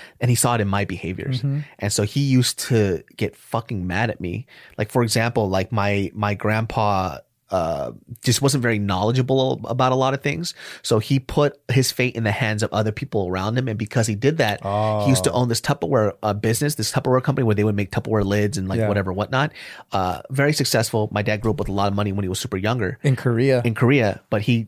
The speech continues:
Speaker 1: trusted his money to other people. They took
Speaker 2: Yeah.
Speaker 1: all of his money,
Speaker 2: <sighs>
Speaker 1: became bankrupt. And so when I didn't know things and I wasn't knowledgeable about things, my dad would get mad at me. He goes, like, "Do you wanna be just like your grandpa?" It's like,
Speaker 2: Wow.
Speaker 1: you're, like, pushing this shit on me.
Speaker 2: He's, like,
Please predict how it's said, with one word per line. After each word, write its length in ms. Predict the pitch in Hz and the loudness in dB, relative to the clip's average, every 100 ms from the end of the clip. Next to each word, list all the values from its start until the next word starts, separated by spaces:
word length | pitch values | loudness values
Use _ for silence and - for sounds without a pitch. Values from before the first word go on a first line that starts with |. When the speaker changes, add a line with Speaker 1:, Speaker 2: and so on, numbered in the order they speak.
| - | -6
Speaker 1:
trusted 260 | - 131 127 | -2 0 2
his 140 | 107 | 2
money 160 | 107 104 | 0 0
to 140 | 107 | 0
other 180 | 104 104 | 0 0
people. 440 | - 110 139 165 - | 0 -2 0 -4 -4
They 80 | 107 | -2
took 200 | 113 117 | -2 0
Speaker 2:
Yeah. 80 | 117 | 2
Speaker 1:
all 160 | 127 | 2
of 40 | 139 | 2
his 140 | 127 | 0
money, 380 | 120 113 117 131 | 0 0 -2 -4
Speaker 2:
<sighs> 40 | - | -6
Speaker 1:
became 320 | 107 127 120 | 0 0 0
bankrupt. 520 | 110 107 - 107 - - _ - - - | 0 -2 0 0 -2 -14 _ -20 -20 -6
And 160 | 117 113 | -4 0
so 380 | 110 104 95 _ _ | 0 2 0 _ _
when 220 | 117 110 101 | -2 -2 0
I 160 | 117 127 | -2 0
didn't 260 | 135 113 104 | 0 0 0
know 180 | 104 120 | 0 2
things 260 | 135 123 | 0 0
and 120 | 101 | -2
I 20 | 98 | 0
wasn't 300 | 107 113 95 | 0 0 -2
knowledgeable 420 | 101 110 - 120 | -4 -4 0 -2
about 300 | - 117 - | 0 -2 -2
things, 160 | 151 135 | -6 -4
my 80 | |
dad 140 | 101 95 | -2 -2
would 80 | 92 | -4
get 100 | 90 | -6
mad 160 | 95 | -8
at 160 | - - | -8 -12
me. 120 | 104 _ _ | -14 _ _
He 120 | - | -6
goes, 180 | 104 95 | -4 -4
like, 140 | 92 104 | -6 -4
"Do 80 | |
you 80 | 107 | 0
wanna 180 | 107 104 | 0 0
be 140 | 101 | -2
just 180 | 98 98 | -4 -4
like 120 | 92 | -6
your 80 | 98 | -6
grandpa?" 340 | 95 90 - - _ _ _ _ _ - | -10 -10 -10 -14 _ _ _ _ _ -12
It's 140 | - | -6
like, 220 | 92 107 | -6 -6
Speaker 2:
Wow. 540 | 98 101 127 185 127 104 | -8 -4 0 2 2 0
Speaker 1:
you're, 80 | 107 | 0
like, 180 | 110 - | 0 0
pushing 300 | 156 160 127 | 0 2 0
this 80 | - | 0
shit 160 | 113 | -2
on 140 | 92 101 | -2 -8
me. 180 | 120 _ - | -12 _ -10
Speaker 2:
He's, 200 | 135 139 | -4 -2
like, 320 | 147 107 | -2 -2